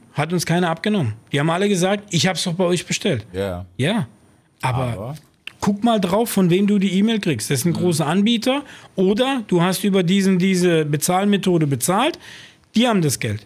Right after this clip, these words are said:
Speaker 1: Ich muss das irgendwann gegen Rechnung von denen zurückfordern. Glaubt uns kein Mensch.
Speaker 2: Mhm.
Speaker 1: So, und was ist passiert? Alle haben gedacht, "Naja,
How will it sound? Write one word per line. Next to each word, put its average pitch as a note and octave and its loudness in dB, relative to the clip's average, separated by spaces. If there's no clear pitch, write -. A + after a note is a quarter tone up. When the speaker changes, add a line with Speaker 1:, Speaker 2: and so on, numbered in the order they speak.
Speaker 1:
Ich C4 2
muss A#3+ 2
das F#3+ 0
irgendwann G#3 0
gegen F#3+ 2
Rechnung F3+ 0
von F3+ 0
denen E3 2
zurückfordern. C#3+ -2
Glaubt A#2+ -6
uns C3+ -2
kein C#3+ 0
Mensch. C3 -6
Speaker 2:
Mhm. F#2+ -6
Speaker 1:
So, A2+ -4
und A#2+ 0
was E3+ 0
ist F3+ -6
passiert? A3 0
Alle F#3 0
haben G3 2
gedacht, G3+ 0
"Naja, G#3+ 0